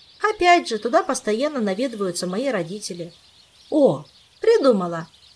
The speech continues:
К дяде Вите. Он всё равно дома бывает раз в месяц,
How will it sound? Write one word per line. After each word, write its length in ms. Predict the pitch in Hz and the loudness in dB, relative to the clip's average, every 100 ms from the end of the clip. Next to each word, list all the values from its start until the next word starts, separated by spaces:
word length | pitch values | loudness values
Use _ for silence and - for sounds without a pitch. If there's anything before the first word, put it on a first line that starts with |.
| _ | _
К 80 | 247 | -6
дяде 300 | 311 330 370 | -2 0 2
Вите. 480 | 339 190 - 147 156 _ _ _ - | 2 0 -4 -8 -10 _ _ _ -6
Он 160 | 311 | -4
всё 180 | 311 349 | 0 0
равно 260 | 381 370 294 | 0 0 4
дома 280 | 240 220 | 4 4
бывает 400 | 202 208 202 196 | 0 0 -2 -4
раз 260 | 202 202 - | -4 -6 -6
в 40 | |
месяц, 500 | 208 180 165 170 - | -6 -6 -8 -10 -16